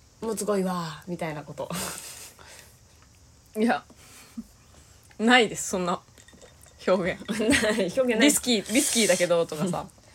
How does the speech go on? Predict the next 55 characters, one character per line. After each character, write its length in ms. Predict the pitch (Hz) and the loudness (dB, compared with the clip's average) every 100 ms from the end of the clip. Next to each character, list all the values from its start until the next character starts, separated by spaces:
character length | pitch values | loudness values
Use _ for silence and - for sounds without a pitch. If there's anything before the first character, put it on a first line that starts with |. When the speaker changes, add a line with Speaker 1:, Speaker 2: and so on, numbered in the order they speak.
| - - - - - | -20 -20 -20 -20 -16
Speaker 1:
い 60 | 202 | -8
や、 220 | 202 190 | -2 0
違 260 | 180 269 220 | 4 6 6
う、 40 | |
そ 220 | 202 403 | 6 4
う 20 | 403 | 2
い 40 | |
う 40 | |
こ 100 | 381 392 | -2 -8
と 120 | 294 | -8
じ 60 | 220 | -6
ゃ 40 | |
な 140 | 180 170 | -4 -6
い 20 | |
よ 60 | 131 | -8
な。 100 | - - | -12 -2
あ、 220 | 240 208 | 0 2
な 180 | 233 392 | 4 4
ん 40 | |
て 80 | 320 | 4
い 20 | |
う 40 | 240 | 6
の？ 60 | |
Speaker 2:
胃 20 | |
も 40 | 185 | 8
た 80 | 208 | 6
れ 100 | 196 | 4
す 120 | 196 | -2
る 80 | 185 | -4
け 140 | 196 | -6
ど 160 | 175 170 | -6 -8
と 100 | 165 | -10
か。 220 | 151 - - _ _ - - - - - | -10 -12 -18 _ _ -20 -20 -20 -20 -10
Speaker 1:
え、 80 | 226 | -4
ま 140 | 226 | 0
あ、 40 | - | 2
重 300 | 226 330 415 | 4 6 6
い 120 | 262 | 4
に 120 | 165 | 0
近 220 | - 202 | -2 -4
い 40 | 170 | -4
か 100 | 143 | -8
な。 140 | 147 - 175 | -14 -20 -10
Speaker 2:
う 180 | 190 170 | -8 -6
ん、 40 | |
Speaker 1:
ち 100 | 156 | -2
ょ 80 | 202 | 0
っ 20 | |
と 60 | 208 | 2
重 100 | 220 | 2
い 60 | |
な、 80 | 165 | 0
Speaker 2:
重 80 | 143 | -4
い 0 | |
な。 320 | 160 170 170 | -4 -6 -8